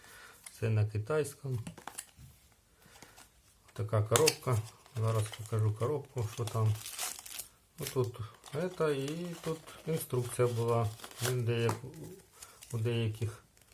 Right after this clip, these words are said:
Ножів, що немає інструкції, то, що я показував раніше. Тут є, як точить навіть, ось о. На мусаті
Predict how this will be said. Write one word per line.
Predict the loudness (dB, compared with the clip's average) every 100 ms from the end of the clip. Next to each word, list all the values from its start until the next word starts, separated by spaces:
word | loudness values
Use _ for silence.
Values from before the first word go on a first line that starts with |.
| -20 -20 _ _ _ -2
Ножів, | 0 0 0 0 -2
що | 0
немає | 0 4 6 8 8 8
інструкції, | 6 2 0 0 -2 0 2 2 0
то, |
що | -6 0
я | 0
показував | 0 -4 0 0 0 2 2 0
раніше. | 2 4 4 4 2 -2 -2 -8 -20 _ _ _ _ -20 -20 -6
Тут | -6 0
є, | 2 2 2 2
як | 0 0
точить | 0 -2 0 -4 -2
навіть, | 0 0 0 -2 0
ось | -2 2
о. | 2 2 -2 -20 -20 -20 -20 -18 -18 -16 -14 -14 -16 -20 -18 -20 -18 -18 -6 -6 -6 -4
На | 4 4
мусаті | 4 4 4 4 6 4